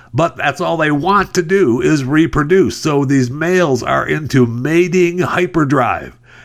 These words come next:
and all they do is go around looking to have cicada business. But it really doesn't do anything.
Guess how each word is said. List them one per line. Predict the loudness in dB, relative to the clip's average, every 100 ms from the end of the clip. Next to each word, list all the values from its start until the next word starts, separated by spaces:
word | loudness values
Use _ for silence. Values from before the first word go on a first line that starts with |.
| -6
and | -2
all | 0 2
they | 2
do | 2 4 4
is | 2
go | 0
around | 2 2 2 0
looking | -2 -2 -4 -2
to | -2
have | 0 0 -2 -4 -20 -20 _
cicada | -4 -2 0 0 0
business. | 0 -2 -6 -8 -14 -20 -20 -20 -20 -20 -8
But | -4 0 0 0 -4 -18 -20 -20 -20 -20 -20 -12
it | -4 0
really | 2 2
doesn't | 2 -2 -6 -10 -20 -20 _ -2
do | 0 2
anything. | -2 -4 -6